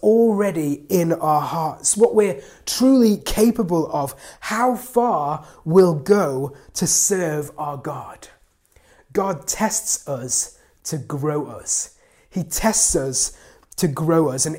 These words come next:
in this moment, God is using this test, this sacrifice, to grow Abraham's faith. And I don't know about you, but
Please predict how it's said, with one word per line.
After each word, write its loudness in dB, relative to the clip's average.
in 4
this 2
moment, 0
God 6
is 2
using 4
this 2
test, -2
this 4
sacrifice, -4
to -4
grow -2
Abraham's -2
faith. -12
And 0
I 4
don't 2
know 4
about 0
you, 0
but 0